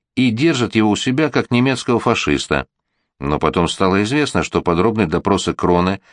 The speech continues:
в советской комендатуре велись долго и были застенографированы. У Долоса возникло подозрение, перешедшее постепенно в уверенность, что Крона провалился всерьез и выложил русским, если не все, что знает,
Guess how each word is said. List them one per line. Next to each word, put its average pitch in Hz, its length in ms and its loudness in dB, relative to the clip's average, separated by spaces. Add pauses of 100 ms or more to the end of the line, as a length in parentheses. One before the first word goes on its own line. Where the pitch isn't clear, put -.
(140)
в - 80 -12
советской 90 460 0
комендатуре 95 800 0 (400)
велись 127 400 0
долго 107 580 0 (260)
и 76 160 0
были 95 480 0
застенографированы. 107 1200 0 (640)
У 73 120 -2
Долоса 82 460 2
возникло 85 480 0
подозрение, 90 720 0
перешедшее 82 600 -2
постепенно 92 720 0 (240)
в 87 100 0
уверенность, 90 720 2 (300)
что - 320 -2
Крона 131 380 2
провалился 123 580 0
всерьез 110 640 -2 (360)
и 80 240 2
выложил 98 400 2
русским, 113 400 0
если 98 280 0
не 113 120 2
все, 160 220 -2
что 98 200 -2
знает, 76 460 0